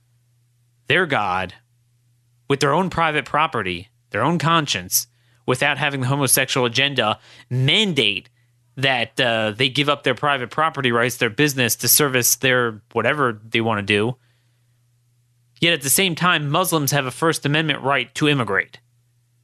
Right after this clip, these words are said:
So th-, there you go. In Australia, Jews don't have, uh, you know, freedom of religion to worship, but, you know, unlimited Muslim immigration. Unbelievable.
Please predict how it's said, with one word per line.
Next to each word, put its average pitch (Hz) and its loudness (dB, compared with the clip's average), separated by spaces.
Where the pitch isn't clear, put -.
So - 0
th-, 151 0
there 190 2
you 175 -2
go. 170 2
In 131 -2
Australia, 143 2
Jews 180 4
don't 170 2
have, 165 0
uh, 143 4
you 151 2
know, 139 0
freedom 175 0
of 147 0
religion 147 2
to 123 -8
worship, 135 0
but, 135 0
you 143 2
know, 117 0
unlimited 135 0
Muslim 120 -2
immigration. 110 -2
Unbelievable. 110 -4